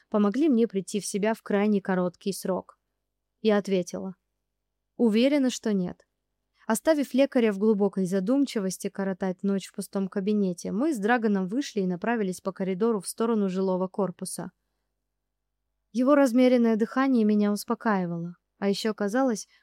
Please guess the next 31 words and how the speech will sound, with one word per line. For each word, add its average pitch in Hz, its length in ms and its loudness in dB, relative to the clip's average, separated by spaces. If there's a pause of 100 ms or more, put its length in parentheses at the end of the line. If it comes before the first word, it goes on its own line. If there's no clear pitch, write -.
(120)
будто 214 340 -2
он 202 120 2
хочет 226 360 -4
что-то 220 340 -4
сказать. 226 640 -4 (480)
В 208 120 -2
итоге 214 340 2
так - 420 -4
и 214 140 -4
вышло. 185 460 -8 (580)
Когда 240 280 2
мы 240 120 2
поднялись 247 680 0
к - 80 -8
одному 214 380 2
из 196 120 2
малых 196 380 0
фойе 202 320 0
с 180 60 -4
диванчиками, 208 720 -2
он 277 160 2
развернул 208 540 0
меня 180 240 0
к - 60 -14
себе 254 300 -4
и 240 40 -2
посмотрел 196 540 -4
в 190 60 -6
глаза. 180 440 -4 (720)
«Есения, 202 520 2
может, 185 340 0